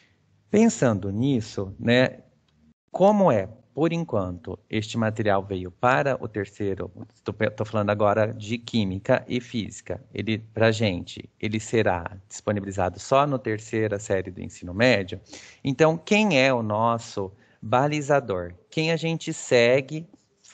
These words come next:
tô dizendo regularmente, é, nesta série, é, em questão. Então, o nosso balizador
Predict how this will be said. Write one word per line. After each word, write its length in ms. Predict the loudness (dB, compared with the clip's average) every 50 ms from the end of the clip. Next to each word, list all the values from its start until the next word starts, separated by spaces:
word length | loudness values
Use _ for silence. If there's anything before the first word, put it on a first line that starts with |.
| -14 -6 -2
tô 100 | -2 -2
dizendo 480 | -2 -2 -4 0 0 2 2 2 0
regularmente, 1160 | 2 2 2 2 2 2 2 2 4 4 2 2 0 -2 -4 -4 -6 -8 -10 -10 -10 -12 -12 _ _ _ _ _ _ -4
é, 340 | 0 2 4 4 4 4 2
nesta 440 | 2 2 4 4 4 2 2 0 0
série, 640 | 0 0 2 2 4 4 4 2 2 0 -4 -6 -8 -12 _ _ _ _ _ -4
é, 140 | -2 0 0 0 0
em 80 | -2
questão. 480 | 0 0 0 0 -2 -4 -6 -6 -6 -10 _ _ -20 -20 -20 -20 -12 -8 -6
Então, 340 | -2 2 2 2 2 2 0
o 80 | -2
nosso 320 | 0 2 2 0 0 -2 -2
balizador 800 | -2 -2 0 -2 -2 -4 -4 -4 -2 -2 0 2 2 0 0